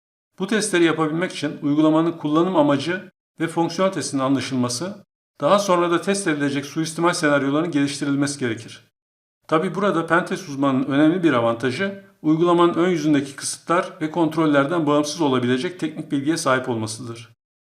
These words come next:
Bu bilgi sayesinde fonksiyonel testler sırasında tespit edilememiş, ancak gerek iş kayıplarına,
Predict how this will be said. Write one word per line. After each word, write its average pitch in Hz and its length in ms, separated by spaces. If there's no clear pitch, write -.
Bu 196 140
bilgi 196 200
sayesinde 147 640
fonksiyonel 165 560
testler 156 320
sırasında 135 440
tespit 147 380
edilememiş, 147 720
ancak 180 440
gerek 180 280
iş 165 140
kayıplarına, 131 680